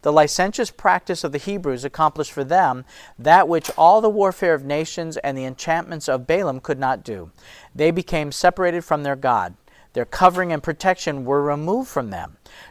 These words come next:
God turned to be their enemy. So many of the princes and people were guilty of licentiousness that it became a national sin, for God was wroth with the whole congregation. The very same Satan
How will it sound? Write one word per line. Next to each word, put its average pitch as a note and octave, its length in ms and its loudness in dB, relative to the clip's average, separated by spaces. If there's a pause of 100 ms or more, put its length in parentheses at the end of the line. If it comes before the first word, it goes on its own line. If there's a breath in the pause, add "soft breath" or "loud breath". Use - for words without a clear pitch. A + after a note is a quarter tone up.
God F#3+ 320 6
turned G3 260 -2
to F3+ 80 -4
be E3 160 -4
their D3+ 260 2
enemy. C3+ 300 -4
So E3 240 4
many F3 300 0
of C3+ 120 -2
the C3+ 80 -4
princes D3 560 -4
and B2+ 200 -4
people C3+ 500 0 (300 loud breath)
were C#3 100 0
guilty E3+ 380 2
of C#3+ 100 -2
licentiousness C#3 1040 2
that C#3 160 2
it C3+ 80 -4
became C#3+ 500 -4
a A#2+ 160 -8
national D#3 680 -2
sin, A#2+ 520 -4 (380 loud breath)
for C#3+ 140 0
God D3 320 6
was F3+ 200 -2
wroth B2+ 360 4
with C3+ 100 -4
the B2+ 120 -2
whole C3 200 -4
congregation. A#2+ 960 -6 (500 soft breath)
The C3+ 80 -8
very F3 300 4
same G3+ 320 0
Satan A3 560 0